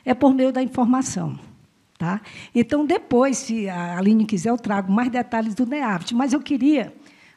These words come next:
voltar pra cá, porque tudo começa por comunicação humana. Quando a gente fala de comunicação humana, a gente fala de quê? De uma ação que ocorre em comum. Então, quando eu falo,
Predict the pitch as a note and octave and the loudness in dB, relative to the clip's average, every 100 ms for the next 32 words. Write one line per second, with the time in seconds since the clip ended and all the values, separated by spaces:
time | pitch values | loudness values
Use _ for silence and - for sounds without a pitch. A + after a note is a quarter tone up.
0 | _ _ A3+ C4 B3 B3 C4 C#4 C#4 G3+ | _ _ 0 2 0 2 2 -2 0 -2
1 | - A#3+ - C#4 G4 A4+ - E4 D4 D4+ | 2 2 2 0 0 -2 2 2 4 2
2 | - D4+ - D4 C#4+ C#4+ C#4 - D4 C#4 | 2 0 2 2 2 2 0 2 2 2
3 | F#3+ E3 D3+ - _ _ _ _ _ _ | 0 0 -4 -8 _ _ _ _ _ _
4 | _ - - B3+ D4+ - - C4+ C4 - | _ -18 2 4 4 2 -2 -4 -4 -4
5 | A#3 A3 G#3 G#3 F#3+ - F#3+ F#3 A#3+ C4+ | 0 2 0 0 -2 2 2 4 2 2
6 | A3 F3 - - - - G#3 C#4 B3+ - | 0 -4 -10 -20 -20 -8 -4 -2 -4 0
7 | B3 B3 G#3 C#4 D4 G#3+ F3 D3+ - _ | 0 0 -2 -4 -4 -2 -2 -4 -14 _
8 | _ _ _ _ _ _ _ F3+ B3+ C4 | _ _ _ _ _ _ _ -4 -2 -2
9 | C4 - C#4 F#4 - - C#4+ C#4+ C4+ B3 | -2 -2 0 -2 -8 -8 -6 -6 -4 -4
10 | C#4+ D#4+ D#4 B3+ F#3+ F3 _ _ _ _ | -4 -8 -12 -12 -12 -14 _ _ _ _
11 | _ _ _ _ _ _ _ A#3 B3+ C#4 | _ _ _ _ _ _ _ -2 6 4
12 | C#4 F4+ F#4+ C#4+ B3+ - - A#3+ C#4 B3+ | 6 -2 2 2 2 -2 -6 -4 -4 -6
13 | F3 D3 | -8 -10